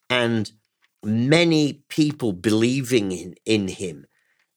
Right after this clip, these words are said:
And as a result of that, the religious officials send the temple guards to go and arrest Jesus, but they can't do it 'cause the, the crowds are so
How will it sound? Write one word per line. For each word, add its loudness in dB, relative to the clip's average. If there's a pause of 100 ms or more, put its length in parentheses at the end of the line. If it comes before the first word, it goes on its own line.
And -2
as 2
a 2
result 2
of -2
that, -6 (840)
the 0
religious 2
officials -4 (440)
send 0
the 0
temple -2
guards 0
to -4
go 2
and -2
arrest -4
Jesus, -4
but -4
they 0
can't 0
do 2
it 0
'cause -10
the, -6
the -8
crowds -2
are -10
so 0